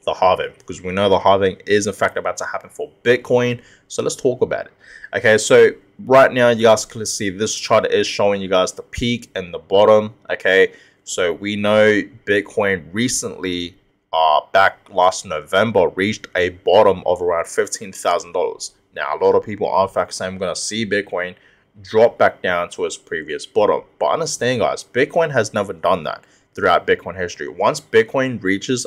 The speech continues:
a specific price of a bottom, okay, and, uh, you know, we see Bitcoin slowly recovering back up to the upside,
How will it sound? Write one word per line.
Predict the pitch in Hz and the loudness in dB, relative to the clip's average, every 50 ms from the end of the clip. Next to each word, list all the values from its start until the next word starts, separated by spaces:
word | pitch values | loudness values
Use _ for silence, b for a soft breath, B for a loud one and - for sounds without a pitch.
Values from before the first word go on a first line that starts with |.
| - - | -4 0
a | 92 92 92 95 b b b b b b | 0 2 2 0 b b b b b b
specific | _ - - - - - 113 - 139 113 - | _ -10 -8 -4 -2 -2 0 0 -2 -6 -6
price | - _ - 90 95 98 - | -10 _ 0 0 0 0 0
of | - 113 101 | -6 -4 -4
a | 95 | -4
bottom, | 82 82 - - 76 82 87 107 135 170 190 - _ _ _ _ | -4 -4 -4 -2 0 2 4 4 2 2 -2 -10 _ _ _ _
okay, | 76 - - 92 95 113 127 - | -10 -6 -2 2 2 2 2 0
and, | - 101 | -2 -2
uh, | 98 95 90 - - - | 0 0 -2 -2 -6 -8
you | 90 90 | -6 -4
know, | 87 80 76 | -2 -2 -4
we | 76 92 92 | -4 -6 -8
see | - - - 110 104 98 | -8 -6 -6 -6 -8 -4
Bitcoin | 87 98 98 98 - - 98 95 87 | -2 -4 -4 -4 -4 -6 -8 -6 -6
slowly | - - - - - 87 87 90 95 98 98 92 | -8 -10 -10 -10 -6 -2 -2 0 0 0 -2 -4
recovering | 87 87 - - - 87 98 92 82 | -6 -10 -10 -8 -8 -6 -6 -6 -6
back | 87 82 - - | -6 -8 -6 -4
up | 87 87 - | -6 -6 -4
to | - 101 | -6 -8
the | 82 | -8
upside, | - - - 82 82 - - 117 107 117 143 147 | -6 -2 0 0 0 0 0 0 2 2 2 0